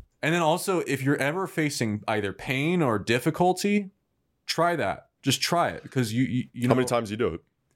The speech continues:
Speaker 1: Well, no, like, like, here's the thing. I, I use it for, like, whenever I'm, like, if I'm gearing up for, like, a phone call that I'm dreading, <laughs> like,
Speaker 2: Yeah.
Speaker 1: I'll do it then, and it gets me alert.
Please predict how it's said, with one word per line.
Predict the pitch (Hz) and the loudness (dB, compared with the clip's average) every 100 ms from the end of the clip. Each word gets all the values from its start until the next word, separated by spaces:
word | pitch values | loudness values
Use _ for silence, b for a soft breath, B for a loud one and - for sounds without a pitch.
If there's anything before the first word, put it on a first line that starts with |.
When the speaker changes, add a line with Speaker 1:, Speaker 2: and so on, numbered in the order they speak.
| _ _ | _ _
Speaker 1:
Well, | 147 151 147 | 2 2 0
no, | 156 156 147 | 0 2 2
like, | 131 127 | 0 0
like, | 135 127 | -2 0
here's | 151 147 | 0 0
the | 135 | 2
thing. | 123 | 0
I, | 107 127 123 | 0 -2 0
I | 123 | 0
use | 131 160 147 | 0 -2 0
it | 127 | -2
for, | - 127 | 4 4
like, | 117 110 107 | 4 2 0
whenever | 113 120 117 117 113 - | 0 0 2 4 2 2
I'm, | 101 101 98 - | 0 0 -4 -2
like, | 107 95 - | 0 0 -4
if | 117 | -4
I'm | 120 107 | -4 -2
gearing | 110 127 120 | -2 0 0
up | - | -2
for, | 123 | 0
like, | 104 | 0
a | 92 | 0
phone | - 104 113 | 0 -2 0
call | 120 120 | 0 0
that | 107 | 0
I'm | 107 104 | -2 -2
dreading, | 98 101 113 | -2 0 -2
<laughs> | 117 - - 175 151 123 | -4 -8 -12 -12 -8 -2
like, | 104 | 0
Speaker 2:
Yeah. | |
Speaker 1:
I'll | 110 | 0
do | 107 113 | 2 0
it | 110 | 2
then, | 104 107 113 - b b - | 0 -2 -4 -8 b b -4
and | 107 104 | 0 0
it | 104 | 0
gets | 113 117 | -4 -2
me | 107 | 0
alert. | 98 87 - | 2 0 -2